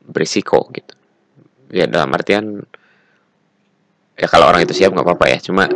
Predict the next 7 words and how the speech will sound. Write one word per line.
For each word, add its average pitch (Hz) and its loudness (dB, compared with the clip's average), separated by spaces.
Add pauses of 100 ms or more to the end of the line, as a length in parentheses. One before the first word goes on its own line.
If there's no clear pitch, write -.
(560)
eh, 50 -8 (520)
secara - 0 (1200)
logis 92 -4
dan, 78 -4 (1200)
eh, - -6
intuitif, 90 0 (120)
eh, - -12